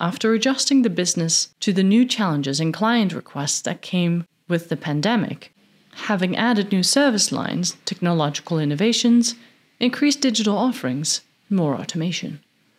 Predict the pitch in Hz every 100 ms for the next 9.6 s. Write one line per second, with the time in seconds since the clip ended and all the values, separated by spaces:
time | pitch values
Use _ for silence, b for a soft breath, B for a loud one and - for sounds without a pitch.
0 | _ _ _ _ _ 262 254 294 285 269
1 | - 247 - 269 - 220 - 339 349 -
2 | 170 123 - 156 - 170 170 165 - 170
3 | 156 - - - - 170 - 156 - _
4 | _ 254 254 311 294 208 160 147 143 156
5 | 165 202 220 262 262 - - 240 220 190
6 | - - 285 285 - 247 - 302 285 208
7 | - 190 175 151 - - 165 185 180 -
8 | 143 139 - - 180 - 160 151 143 165
9 | 160 135 165 214 156